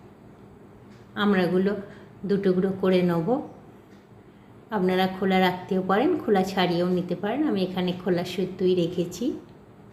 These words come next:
এরপর কড়াই বসিয়ে দিয়েছি, একটু গরম হলে অল্প তেল দেবো, খুব সামান্যই তেল দেবো। তেলটা গরম হলে একটা শুকনো লঙ্কা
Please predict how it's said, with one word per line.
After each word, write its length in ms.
এরপর 360
কড়াই 320
বসিয়ে 400
দিয়েছি, 320
একটু 180
গরম 240
হলে 200
অল্প 240
তেল 280
দেবো, 200
খুব 160
সামান্যই 560
তেল 260
দেবো। 240
তেলটা 340
গরম 260
হলে 220
একটা 200
শুকনো 420
লঙ্কা 280